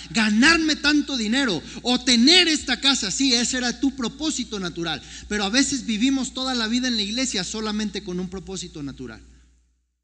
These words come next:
Mi sueño era alcanzar una maestría, un doctorado, estudiar esta carrera, tener este empleo. Sí, ese era tu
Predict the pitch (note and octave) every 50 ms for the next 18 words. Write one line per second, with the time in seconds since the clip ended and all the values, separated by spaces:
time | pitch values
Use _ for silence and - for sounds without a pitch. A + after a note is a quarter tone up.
0 | _ _ _ _ _ _ _ _ _ _ _ _ _ _ _ _ _ _ _ _
1 | _ _ D#3+ G#3 G#3 - - B3 C4+ D4 D4 C#4+ C#4+ C#4 C4 - - - C4 C#4
2 | C#4 B3+ A3 F#3 C#3 - - - - - - - _ _ _ _ _ _ _ _
3 | _ _ _ _ _ _ _ _ D#3 F3+ E3+ F3 F3 D#3+ D#3 D3+ F3+ G3+ G#3 G3+
4 | G#3 G#3+ G3+ - - - - F#3 G3+ G#3 F#3+ F3 E3 D3+ D#3 - F#3 F#3 F#3 F3
5 | D3+ B2 A#2+ F3+ E3+ F3+ F#3+ F#3+ F3+ F#3 F#3+ D#3+ E3 F3 F3 E3 D3+ C#3+ C#3+ -
6 | E3+ - - D#3 E3 F#3 G#3+ G#3 G#3+ G#3 F#3+ - G3 G3 - - E3 D#3 F3+ F#3
7 | F3 D3 B2+ - - - - - - A3+ A3 A3 C#4 D4 D4 C#4 C4 A3+ - -
8 | A#3+ A3 G3+ F3+ A3+ B3+ C4 A#3+ F3+ - - - - - - - - - _ -
9 | - G#3+ G#3+ A3 G#3+ - A3 A3 G#3+ - - C4